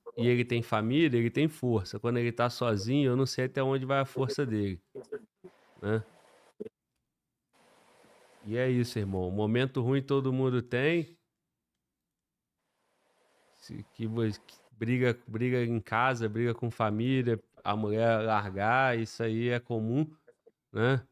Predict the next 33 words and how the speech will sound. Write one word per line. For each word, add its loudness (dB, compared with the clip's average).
Pode 4
acontecer 0
qualquer -2
um, 2
não 0
só -2
contigo -4
que -6
tá 0
nessa -2
situação. 0
O 0
cara 2
pode 0
tá 10
numa, 4
numa 6
mansão, 4
numa 2
fortuna, 2
com 0
tudo 0
de 2
bom 2
e 0
do 0
melhor, 4
e 6
a 6
mulher 4
largar 4
ele 2
também, 4